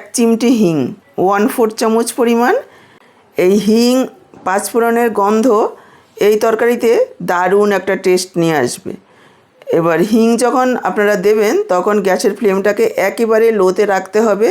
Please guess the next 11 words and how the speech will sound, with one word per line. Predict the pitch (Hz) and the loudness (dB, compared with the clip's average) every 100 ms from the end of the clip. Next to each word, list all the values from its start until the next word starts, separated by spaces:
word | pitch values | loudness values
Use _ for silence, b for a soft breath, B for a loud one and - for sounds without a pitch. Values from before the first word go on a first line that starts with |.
| 466 | 0
কোনো | - 180 180 | 0 0 0
রকমে | 190 190 208 220 185 - _ _ _ _ - | 0 0 0 0 -2 -8 _ _ _ _ -4
তেলটাকে | 196 196 190 196 220 214 - | 0 2 0 0 2 0 0
হাই | 127 190 240 | 0 0 0
হিটে | 190 196 | 0 0
গরম | 160 156 165 | 0 0 0
করা | 156 147 | -2 -2
যাবে | 123 - 135 | -2 -4 -6
না, | B B B B | B B B B
তাহলে | - 185 190 208 | -4 0 0 0
কিন্তু | 220 214 | 0 0